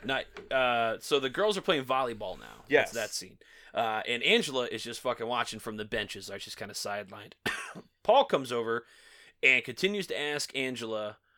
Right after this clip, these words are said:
Speaker 1: out further and ask her if she will accompany him to the fucking movie tonight that they're showing in the fucking rec hall.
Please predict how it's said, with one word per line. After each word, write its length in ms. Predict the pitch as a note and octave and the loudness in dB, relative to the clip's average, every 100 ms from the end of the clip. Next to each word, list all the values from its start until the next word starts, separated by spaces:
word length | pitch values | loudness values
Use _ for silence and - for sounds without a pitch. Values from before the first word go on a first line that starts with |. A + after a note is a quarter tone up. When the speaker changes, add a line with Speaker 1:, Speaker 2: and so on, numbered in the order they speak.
| _ _ - | _ _ 2
Speaker 1:
out 440 | A2 A2+ G#2+ - - | 4 6 2 -6 -14
further 640 | - - F#3+ B2 G#2 G2+ G2 | -6 6 6 6 2 -8 -8
and 500 | A#2+ A2 G#2 G#2+ G#2+ - | -4 -4 -4 -8 -12 -4
ask 320 | G3 C4 - | 2 2 2
her 140 | C3+ B2 | 0 0
if 140 | A#2+ | -4
she 100 | - | -4
will 120 | C3 A#2 | -2 0
accompany 400 | - A#3+ F#3 D#3+ | 4 4 4 0
him 160 | D#3 | 0
to 120 | D3 C3+ | -2 -6
the 100 | B2+ | -2
fucking 360 | D3+ D3 A#2+ | -2 0 0
movie 460 | D#3+ C#4+ F3+ G#2+ - _ - | 0 0 0 -4 -4 _ -4
tonight 320 | B2+ A#2 A2+ | -2 0 -4
that 100 | G#2 | -6
they're 100 | A2 | -6
showing 280 | - A#2+ A#2 | -2 -2 -2
in 120 | G#2+ | -6
the 60 | G#2 | -6
fucking 320 | A#2 A2+ G#2+ | -6 -4 -2
rec 180 | C3 - | 0 2
hall. 260 | G#2+ G#2 | -2 -2